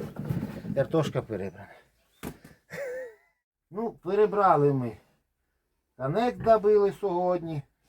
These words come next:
Стало щось у нас білороси. Це, ну,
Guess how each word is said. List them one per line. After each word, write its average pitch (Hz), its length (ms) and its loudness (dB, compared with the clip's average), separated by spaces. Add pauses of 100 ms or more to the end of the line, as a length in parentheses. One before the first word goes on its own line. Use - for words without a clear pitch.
(100)
Стало 151 280 2
щось 143 260 -12
у 147 60 -8
нас 139 220 -6 (100)
білороси. 151 600 -4 (1120)
Це, 151 280 0 (360)
ну, 233 320 -2